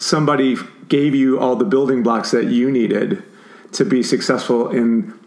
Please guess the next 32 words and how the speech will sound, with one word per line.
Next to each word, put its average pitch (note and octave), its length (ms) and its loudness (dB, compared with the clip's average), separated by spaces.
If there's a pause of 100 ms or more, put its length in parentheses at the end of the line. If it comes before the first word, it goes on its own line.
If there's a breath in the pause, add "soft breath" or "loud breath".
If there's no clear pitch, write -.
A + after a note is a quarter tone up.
the B2 80 0
coaching D3 600 -2
aspect C3 480 -2
of A#2 120 0
the A#2 80 0
role, A#2 500 0 (240 loud breath)
it C3 80 2
reawoke C3+ 800 0
that A#2 180 2
passion C3 340 0
up A2+ 160 -2
for B2 100 -2
you A2+ 200 2
in A2+ 80 0
a A#2 60 2
way F3 260 0
that C#3 200 0
really F#3+ 240 2
I C3 120 -2
think C3+ 160 -2
is B2 100 2
interesting, C3+ 480 0
because A#2 460 -2 (480 loud breath)
as A#2+ 100 0
you B2 80 -2
transitioned D#3+ 600 0
out D3 280 0
of C3+ 80 -2
your C#3 200 0
career C#3 400 0
in A#2 80 0
sports C3+ 640 -2